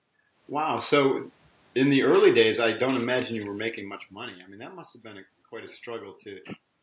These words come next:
you know, to, to dedicate that much time training and to live in a city where you weren't able to,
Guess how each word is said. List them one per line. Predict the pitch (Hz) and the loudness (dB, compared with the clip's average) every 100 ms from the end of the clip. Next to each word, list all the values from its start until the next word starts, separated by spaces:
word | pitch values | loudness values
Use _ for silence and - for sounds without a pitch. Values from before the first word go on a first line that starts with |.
| _ _ _ | _ _ _
you | 113 | -20
know, | 95 92 _ _ | -20 -20 _ _
to, | - | -20
to | 92 _ _ _ - | -20 _ _ _ -4
dedicate | 120 113 - 110 101 _ _ _ _ _ - | -2 -2 -2 -6 -6 _ _ _ _ _ -6
that | 127 135 | -2 -2
much | 127 - | -4 -6
time | 117 110 | -6 -6
training | 104 - 110 110 104 101 | -6 -6 -4 -4 -6 -10
and | 92 - | -16 -18
to | 98 | -16
live | 107 120 113 | -10 -10 -10
in | 104 | -14
a | |
city | - - 107 107 | -14 -14 -14 -16
where | 98 | -16
you | 98 95 | -18 -18
weren't | 107 104 | -18 -20
able | 95 | -20
to, | 92 | -20